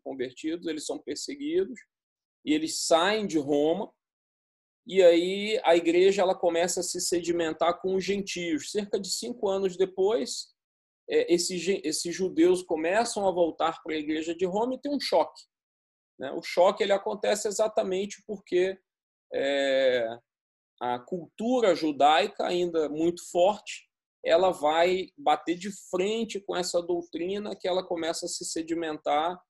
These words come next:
a partir dos gentios. E aí a gente viu, né, no capítulo, nos capítulos de um a quatro, é, Paulo vai falar muito fortemente sobre essa necessidade da justificação pela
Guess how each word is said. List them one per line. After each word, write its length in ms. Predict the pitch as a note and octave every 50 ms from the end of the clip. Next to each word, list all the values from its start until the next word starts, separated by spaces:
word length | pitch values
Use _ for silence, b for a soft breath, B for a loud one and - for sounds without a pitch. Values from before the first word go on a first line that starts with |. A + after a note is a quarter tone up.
| _ _ _ _ _ _ _ _ _ -
a 60 | C3+
partir 480 | - - D#3 D#3 - - - E3+ D#3+ D3+
dos 180 | D3+ D#3+ D#3+ D3+
gentios. 720 | D#3+ E3 D#3+ D#3+ - - E3 F3 F#3 G3+ G#3+ A3 G3 F#3
E 40 | G3
aí 180 | F#3 F#3 G3+
a 60 | G#3 G3+
gente 280 | F#3+ G#3+ A3 - A#3
viu, 380 | F#3+ D#3 D#3+ F#3 G#3+ A#3+ A#3 G3+
né, 220 | E3+ F3 G3+ G#3+ G3+
no 160 | F3+ E3+ E3
capítulo, 720 | - D#3+ D#3+ - - - E3 E3 - - D#3+ D#3+ D3 C#3+
nos 160 | D3+ D3+ -
capítulos 640 | - D3+ - - D#3 D3+ D3 - C#3 D3 C#3+ C3+ B2
de 160 | B2+ C#3 D3
um 160 | D3+ E3+ F3 F3
a 60 | E3
quatro, 520 | - _ - D#3+ F#3 G#3 A3 G#3+ - - _ _ _ _ _ _ _ _ _ _ _ _ _ _ _ _ -
é, 120 | - A#2+ - _ _ _
Paulo 380 | F3 E3+ G3 A3+ A3 F#3+ D#3+
vai 160 | C#3 D#3 D#3
falar 480 | D#3 - D#3+ C#3+ D3 D3+ D#3 E3 E3+ E3+
muito 500 | D#3 C#3+ D3 E3 F#3 G#3 G3+ - _ F3+
fortemente 720 | E3+ - - - E3 - - E3 C#3+ C#3+ C#3+ D#3+ F3 F3+ -
sobre 520 | - - F3+ F3 E3+ F3 F3+ F3+ F3 - - - _ _ -
essa 400 | A#2 D3 D3+ - - D#3+ D#3 D#3
necessidade 960 | D#3 D3+ D3+ - - D#3 - - - C#3 - B2+ B2+ C#3+ D3+ E3 D#3+ D#3 D#3 D3
da 120 | D3+ D3
justificação 680 | C#3+ D3+ D#3 D3 - - D3+ - D3 D3 - - C#3+ D3
pela 300 | - D#3 D3 C#3+ C3